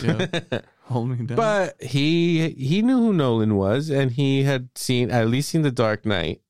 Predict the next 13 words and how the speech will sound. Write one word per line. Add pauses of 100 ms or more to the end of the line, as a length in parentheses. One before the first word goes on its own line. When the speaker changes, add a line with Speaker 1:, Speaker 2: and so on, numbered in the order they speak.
Speaker 1:
Mm-hmm.
Speaker 2:
<laughs>
Speaker 1:
Mm-hmm. (180)
Speaker 2:
I
think
that
was
it.
You
had
seen
the
three